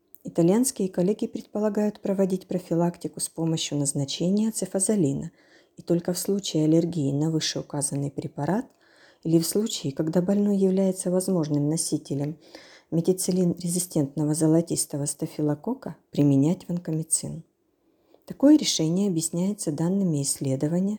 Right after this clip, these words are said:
которое показало, что добавление ванкомицина снижает вероятность развития инфекции операционной раны только в том случае, если возбудителем является золотистый стафилококк. Кроме того,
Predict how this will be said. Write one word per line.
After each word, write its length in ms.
которое 360
показало, 680
что 200
добавление 640
ванкомицина 760
снижает 600
вероятность 680
развития 480
инфекции 600
операционной 680
раны 360
только 300
в 80
том 240
случае, 560
если 240
возбудителем 720
является 800
золотистый 600
стафилококк. 800
Кроме 320
того, 380